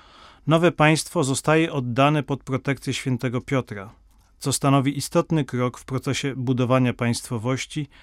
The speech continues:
i umacniania suwerenności. Zgodnie z ówcześnie panującymi obyczajami dyplomatycznymi nie było jeszcze na stale ustanowionych ambasad. Pojawią się one dopiero w okresie odrodzenia.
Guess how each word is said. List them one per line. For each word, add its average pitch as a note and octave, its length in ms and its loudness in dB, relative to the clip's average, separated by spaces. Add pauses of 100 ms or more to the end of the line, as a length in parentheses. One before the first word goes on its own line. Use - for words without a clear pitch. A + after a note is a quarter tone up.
(360)
i F#3 100 2
umacniania C3+ 600 4
suwerenności. A2+ 880 -2 (1120)
Zgodnie G3+ 380 4
z - 80 -4
ówcześnie F#3 440 0
panującymi D3 640 2
obyczajami D3+ 520 2
dyplomatycznymi C#3+ 1000 0
nie D3 180 4
było D#3 200 4
jeszcze C3 260 4
na B2+ 140 4
stale C#3 340 2
ustanowionych A#2+ 680 0
ambasad. A#2 680 -2 (400)
Pojawią C3+ 380 2
się C3 180 -4
one C3 200 2
dopiero B2+ 380 0
w - 80 -8
okresie C3 440 -6
odrodzenia. A2 600 -4